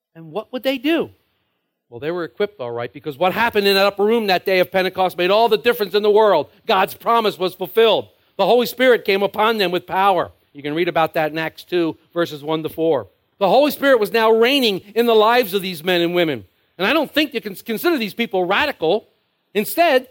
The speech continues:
these early church leaders were simply living the Christian life according to what Jesus taught them to do.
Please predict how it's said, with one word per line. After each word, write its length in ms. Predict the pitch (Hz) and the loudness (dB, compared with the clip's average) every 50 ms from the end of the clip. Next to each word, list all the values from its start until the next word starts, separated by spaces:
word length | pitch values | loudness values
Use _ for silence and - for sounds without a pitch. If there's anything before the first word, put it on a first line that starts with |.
| _ - | _ -2
these 220 | 294 330 330 220 | 0 0 0 2
early 260 | 277 285 277 262 247 | 2 2 2 2 2
church 320 | 202 - 247 254 254 - - | 0 0 0 0 0 0 0
leaders 340 | 247 311 349 294 254 247 175 | 2 2 2 2 2 0 0
were 120 | 214 220 | -2 -4
simply 340 | - - 311 - 262 247 240 | -2 -4 -6 -4 -4 -4 0
living 320 | 226 269 359 359 330 269 | 2 2 2 2 0 -2
the 80 | 247 233 | -4 -4
Christian 400 | - - 294 320 - - 262 247 | -4 -2 -4 -4 -2 -4 -4 -2
life 320 | 254 294 302 269 254 - - _ - | 0 2 2 0 0 -4 -8 _ -8
according 360 | - - - 220 311 330 294 294 | -8 -6 -4 -2 -2 -2 0 0
to 60 | 277 | 0
what 220 | 277 311 240 - | 0 0 -2 -2
Jesus 420 | - 339 403 403 247 302 302 - _ _ _ _ _ | -2 0 0 0 0 -4 -10 -12 _ _ _ _ _
taught 240 | - 285 277 - | -2 -2 -2 0
them 180 | - 277 269 262 | 0 0 0 0
to 60 | 269 | -2
do. 340 | 220 254 302 285 196 120 95 | -2 0 2 2 2 0 -4